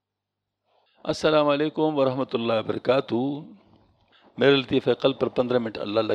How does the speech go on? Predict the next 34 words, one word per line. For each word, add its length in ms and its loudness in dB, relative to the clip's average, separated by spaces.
کے 80 -6
ذکر 260 -8
کا 140 -8
معمول 480 -8
ہے، 300 -4
کافی 360 -4
عرصہ 220 -10
ہوا 180 -6
لیکن 240 -8
محسوس 420 -12
نہیں 140 -12
ہو 100 -8
رہا۔ 180 -10
کوئی 240 2
بات 300 0
نہیں، 240 -6
یہ 280 -6
کوئی 200 -6
ایک 300 -4
راستہ 280 -6
تھوڑا 280 -4
ہے، 240 -8
بہت 260 0
سارے 280 -2
راستے 340 -8
جیسے 260 -12
لاہور 280 -4
کو 160 -10
جاتے 320 -10
ہیں، 100 -20
تو 120 -10
اس 240 -12
وجہ 180 -2
سے، 280 -8